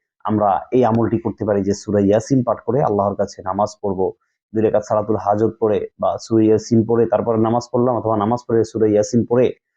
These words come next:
তারপর আমি কাজে বের হয়ে গেলাম। ইনশাআল্লাহ আশা করা যায় যে এর মাধ্যমে সূরা ইয়াসিনের এই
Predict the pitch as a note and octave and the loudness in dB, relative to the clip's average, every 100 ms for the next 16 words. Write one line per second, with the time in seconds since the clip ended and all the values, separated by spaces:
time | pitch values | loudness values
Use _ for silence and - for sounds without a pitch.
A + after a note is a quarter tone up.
0 | _ - B2 B2+ A#2+ A2+ A2 G#2+ G#2+ G#2+ | _ -8 -2 0 2 2 0 2 2 4
1 | G#2+ G2 F#2+ F#2+ G2 - G#2 G2 F#2+ - | 2 2 0 -2 -6 -4 -2 0 -2 -2
2 | C3+ C3 G#2 A2 - - _ _ - C3 | -2 0 2 2 2 -4 _ _ -2 2
3 | C#3 D3 C3 C#3+ G#2+ - _ _ _ - | 4 2 2 2 0 -4 _ _ _ -2
4 | C3 C3 A#2+ B2+ C#3+ E3 D3 A#2 | 2 4 4 4 2 2 4 4